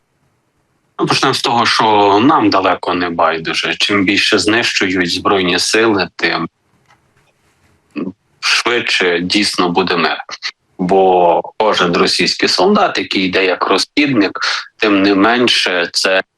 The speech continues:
одиниця. Одиниця, яку втрачає армія. І до безкінечності черпати оцей дешевий ресурс вони не можуть. Та і це вже видно по тих кроках, які проводить Росія в себе в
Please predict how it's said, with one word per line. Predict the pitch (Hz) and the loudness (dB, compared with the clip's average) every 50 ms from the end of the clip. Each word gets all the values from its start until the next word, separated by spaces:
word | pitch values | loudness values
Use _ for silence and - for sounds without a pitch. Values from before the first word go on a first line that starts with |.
| _ _ _ _ _ _ _ _ _ _ _ _ _ | _ _ _ _ _ _ _ _ _ _ _ _ _
одиниця. | - - 208 - - - - - - - - - - _ _ _ _ _ _ _ _ _ _ _ _ _ - | -2 0 0 0 0 -2 -4 -6 -8 -8 -8 -10 -12 _ _ _ _ _ _ _ _ _ _ _ _ _ -4
Одиниця, | 110 127 131 - - - 90 | -2 -2 -2 -2 -4 -4 -2
яку | 87 87 85 - - - 92 90 85 | -2 -4 -4 -4 -4 -2 -2 -2 -2
втрачає | - - 87 - - - - - _ _ _ _ _ _ _ _ _ _ _ _ - | -2 -2 -2 -2 0 -2 -6 -6 _ _ _ _ _ _ _ _ _ _ _ _ -2
армія. | - - - - - _ _ _ _ - - - _ _ _ - - _ _ _ - | 0 0 0 0 -2 _ _ _ _ -14 -14 -14 _ _ _ -18 -18 _ _ _ -4
І | - 98 95 92 92 | -2 0 2 2 2
до | 92 98 104 95 | 2 2 0 2
безкінечності | 92 104 98 - - - 104 101 110 117 117 - - - 98 95 90 - - - - - 90 87 87 87 85 | 2 0 -2 -2 -4 -6 -4 -2 0 0 0 0 -2 0 0 0 0 -2 -4 -4 -4 -4 -2 -2 -2 -2 -2
черпати | - - - 117 110 110 - 117 98 90 85 82 - 87 85 | -2 -4 -4 -4 -4 -4 -2 0 0 0 0 -2 -4 -8 -6
оцей | 87 87 87 - - - 87 85 82 82 82 | -4 -4 -2 -2 -2 -2 0 -2 -2 -2 -2
дешевий | 87 87 - - - - 101 92 87 - 98 101 | -2 -2 -2 -2 -2 -2 -2 -4 -4 -4 -4 -4
ресурс | 107 113 - - - 120 - - - - | -4 -4 -6 -2 -2 -2 0 0 -2 -2
вони | 92 92 95 95 | -2 -2 0 0
не | 95 92 90 | 0 0 -2
можуть. | 90 85 - - - - - - - - - - _ _ _ - | -2 -4 -4 -6 -8 -8 -8 -8 -8 -8 -8 -10 _ _ _ -8
Та | - - 185 | -6 -4 -2
і | 202 190 170 127 | 0 0 0 0
це | - - 135 123 | 0 -2 -4 -4
вже | 113 107 117 123 113 | -4 -2 -2 -2 -2
видно | 107 98 110 104 98 95 101 - - | 0 2 2 0 2 2 0 0 0
по | - 101 - | 0 -2 -2
тих | - - - - | -2 -4 -8 -4
кроках, | - - - 127 - - 104 - - - | -2 0 0 0 0 0 -2 -4 -4 -6
які | - - - 90 | -6 -4 -4 -4
проводить | - - 95 92 90 92 90 87 92 82 - - | -4 -2 -4 0 0 0 0 0 -2 -4 -2 -4
Росія | - - - - 101 90 82 85 | -4 -2 -2 -2 -2 -2 -2 -2
в | - | -2
себе | - - 151 147 147 120 98 | -2 0 0 0 2 2 0
в | 87 85 | -2 -4